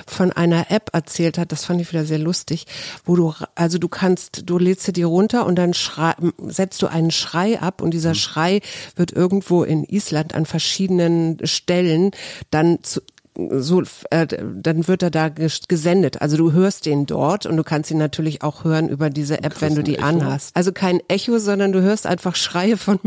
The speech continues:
Speaker 1: Menschen, was ich eigentlich
Speaker 2: In
Speaker 1: ganz
Speaker 2: Island.
Speaker 1: lustig finde. Ja, ja, was ich eigentlich ganz lustig finde, so als Idee, um mal so einen Schrei loszulassen.
Speaker 2: Ja, klar.
Speaker 1: Aber was er eigentlich, was ich schön fand, war, er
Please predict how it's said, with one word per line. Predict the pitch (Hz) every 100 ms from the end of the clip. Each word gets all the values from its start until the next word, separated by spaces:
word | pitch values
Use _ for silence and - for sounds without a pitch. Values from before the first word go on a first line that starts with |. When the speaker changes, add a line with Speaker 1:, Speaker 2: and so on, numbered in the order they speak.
| 190
Speaker 1:
Menschen, | 202 - - 320 392 277 -
was | 208 202
ich | 190
eigentlich | 165 170 - 175
Speaker 2:
In | -
Speaker 1:
ganz | 180 165 185
Speaker 2:
Island. | 202
Speaker 1:
lustig | - 196 -
finde. | - 175 170
Ja, | 170 175
ja, | 180 151
was | 165 170
ich | 190
eigentlich | 175 196 196
ganz | 185 175
lustig | 190 196 - 202
finde, | - 202 185
so | 175 180
als | 175 -
Idee, | 180 160 180 190 -
um | 185
mal | 175 175
so | 175
einen |
Schrei | 170 - 180 214
loszulassen. | 190 170 - - 156 - - - 196 - - 82
Speaker 2:
Ja, | 82 127 165 -
klar. | 110 165 214 156
Speaker 1:
Aber | 202 214 220 196
was | 220 214
er | 226
eigentlich, | 208 214 208
was | 220 214
ich | 208
schön | - 269 277
fand, | - 220 220 -
war, | 196 190 196 -
er | 180